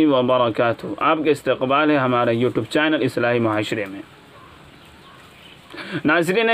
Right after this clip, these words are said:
کرام، ہم نے اب تک گائے، بیل، بھینس، بکرا، بکری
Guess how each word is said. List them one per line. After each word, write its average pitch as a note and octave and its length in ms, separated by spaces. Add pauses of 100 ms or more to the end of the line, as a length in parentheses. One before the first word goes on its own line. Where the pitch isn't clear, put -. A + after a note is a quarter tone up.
کرام، F#3+ 340 (1400)
ہم E3 180
نے G#3+ 160
اب E3 260
تک F#3+ 160 (2000)
گائے، D3+ 440 (180)
بیل، C#3+ 380
بھینس، C3 580
بکرا، B2+ 440 (140)
بکری C3 480